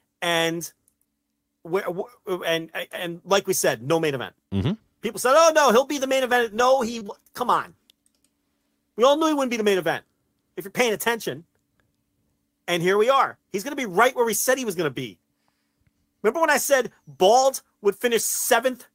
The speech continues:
Speaker 1: in most outstanding, and I think he finished sixth?
Speaker 2: <laughs>
Speaker 1: Well, we nailed it. We, we, we nailed another one, Rich. Uh,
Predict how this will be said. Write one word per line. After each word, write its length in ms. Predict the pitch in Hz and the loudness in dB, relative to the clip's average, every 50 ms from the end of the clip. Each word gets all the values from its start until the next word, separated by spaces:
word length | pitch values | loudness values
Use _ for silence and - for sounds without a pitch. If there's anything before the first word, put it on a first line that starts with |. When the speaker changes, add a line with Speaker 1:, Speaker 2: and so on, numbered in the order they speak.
| _ _ | _ _
Speaker 1:
in 160 | - 196 185 | 0 0 2
most 300 | 190 220 240 214 - - | 4 4 4 4 4 4
outstanding, 600 | 247 240 247 - - - 220 220 226 233 247 240 | 4 4 2 2 0 0 0 0 0 0 -2 0
and 60 | 220 202 | 0 0
I 60 | 185 | -2
think 160 | - 233 - | -2 -6 -10
he 80 | 233 196 | -12 -6
finished 320 | - 226 226 214 - - | -2 -2 0 0 -2 -4
sixth? 480 | - - 247 240 254 - - - - - | -2 0 2 2 2 0 -2 -6 -2 2
Speaker 2:
<laughs> 580 | 143 - - - - - 170 - - 196 - - | 4 4 4 4 2 0 -2 0 2 0 2 4
Speaker 1:
Well, 100 | 226 233 | 2 2
we 80 | 240 240 | 2 2
nailed 340 | 247 285 302 302 294 285 | 2 2 4 4 2 2
it. 160 | 285 269 - - - 294 - - 277 - _ _ _ _ | -2 -6 -8 -10 -12 -14 -12 -12 -14 -14 _ _ _ _
We, 180 | - 262 269 - _ | -10 -10 -10 -10 _
we, 140 | 247 - - | -18 -12 -8
we 140 | 269 269 285 | -6 -6 -2
nailed 320 | 269 285 294 320 330 302 | 2 4 4 4 4 2
another 300 | 294 294 277 320 262 277 | 2 4 6 6 6 6
one, 160 | 233 208 180 | 4 2 2
Rich. 440 | 180 190 185 220 220 - - - - _ _ _ _ _ - - - _ _ _ - | 2 4 4 4 2 -2 -8 -12 -14 _ _ _ _ _ -20 -20 -20 _ _ _ -4
Uh, 300 | 233 226 233 233 247 240 | -2 0 0 0 0 -2